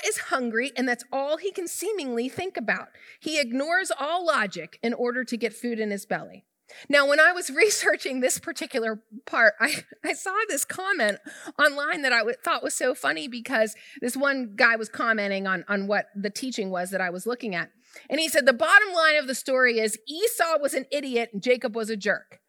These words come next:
And I thought, "Oh, it's pretty good, pretty basic right there." But really, when you think about it, this really, it was a crappy situation.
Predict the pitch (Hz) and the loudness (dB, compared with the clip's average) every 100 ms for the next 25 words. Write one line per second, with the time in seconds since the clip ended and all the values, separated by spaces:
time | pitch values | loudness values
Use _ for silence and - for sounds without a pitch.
0 | _ _ - 254 294 285 381 - _ _ | _ _ -8 -6 -6 -8 -16 -20 _ _
1 | _ _ _ _ _ _ _ - - 453 | _ _ _ _ _ _ _ -6 2 2
2 | 440 523 269 202 - 453 427 466 494 415 | 4 2 2 -6 2 2 4 2 2 -2
3 | - 208 226 196 151 - - - - 381 | -2 -2 0 -4 -4 -10 -20 -16 -8 2
4 | 480 466 440 403 415 480 494 539 392 403 | 4 6 4 2 0 2 4 4 2 -2
5 | - - 403 453 494 466 - 508 622 622 | -6 -8 -4 -2 -4 -2 -2 0 0 -2
6 | 622 - 392 466 523 554 523 - 427 440 | -4 -6 -6 -4 -4 -6 -6 -4 -2 -2
7 | 440 523 554 - 508 240 180 | -2 -4 -6 -4 -2 -2 -6